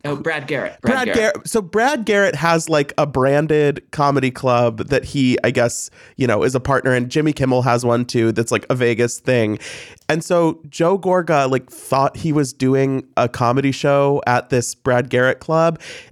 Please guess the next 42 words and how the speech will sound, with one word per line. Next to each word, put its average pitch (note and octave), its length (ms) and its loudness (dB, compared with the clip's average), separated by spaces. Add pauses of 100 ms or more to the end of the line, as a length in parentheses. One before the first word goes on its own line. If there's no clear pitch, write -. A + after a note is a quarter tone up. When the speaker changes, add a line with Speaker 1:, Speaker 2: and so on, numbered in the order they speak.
Speaker 2:
And D#3 140 2
then D#3+ 140 2
Brad E3+ 300 0
Garrett F3+ 300 2
was D3 220 -2
like, C#3 320 0 (100)
"This D#3 300 -4
show F#3 240 2
isn't E3+ 220 -2
happening. C#3 580 0 (100)
I C3 160 2
don't C#3+ 220 0
know C#3 160 2
anything C3+ 300 -2
about C3 340 0
this." B2 360 0 (440)
And E3+ 140 2
then F3+ 160 2
Joe's G3+ 360 0
lawyer G3 420 2
said F#3 220 -2
that F#3+ 160 0
they F#3+ 300 0
got E3 240 0
scammed. G#3+ 680 0
<laughs> - 60 0 (800)
Speaker 1:
Oh C3+ 120 -2
my G#2+ 140 -4
God. G#2+ 260 -4
This F3 200 -6
would G3+ 120 -4
only D3+ 260 -4
happen G#2+ 640 -6
in A#2 100 -4
the A#2 100 -4
world A2+ 280 -4
of G#2+ 100 -10
Bravo, F2 380 -2
though. E2 160 -4
Don't A#2 200 -6
you C3+ 120 -8
feel A#2 480 -6